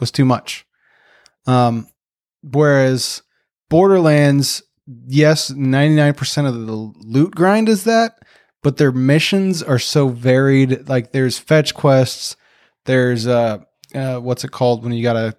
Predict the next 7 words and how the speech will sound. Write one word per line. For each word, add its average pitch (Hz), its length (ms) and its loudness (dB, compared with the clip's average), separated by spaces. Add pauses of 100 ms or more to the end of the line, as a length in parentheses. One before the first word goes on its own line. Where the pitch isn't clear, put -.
(160)
es-, 127 280 0
escort 147 440 0
missions. 131 580 0
There's, 139 300 -4
there's 175 460 0
a 180 100 4
good 151 440 0